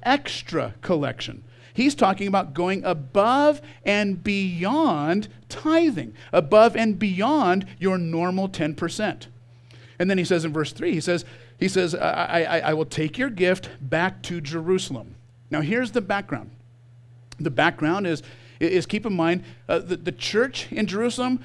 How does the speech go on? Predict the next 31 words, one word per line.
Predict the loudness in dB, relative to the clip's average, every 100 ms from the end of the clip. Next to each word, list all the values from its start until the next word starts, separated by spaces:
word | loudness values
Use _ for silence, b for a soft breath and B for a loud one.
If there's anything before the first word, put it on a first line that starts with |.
| B
was | -2
kinda | 0 -2
like | -2 -4
the | -2
original | 0 0 -2 0 0 0
church, | 0 2 2 2
right? | 0 0
It's | -2
kinda | -2
like | -2 0
the | 0
mother | 2 2 4 2
church. | 2 0 0 -4 B -4
This | -2
is | 0
where | 4 4
it | 4
all | 2
started. | 2 0 0
It's | 0
the | 2
nexus. | 2 2 -2 -12 -14 -18 B B B
It | 4
all | 6 2
started | 2 2 4
right | 4 2
here | 0
in | -4
Jerusalem. | -6 -6 -8 -12 -16 B B B B
Re-, | -4
remember, | 0 2 2 2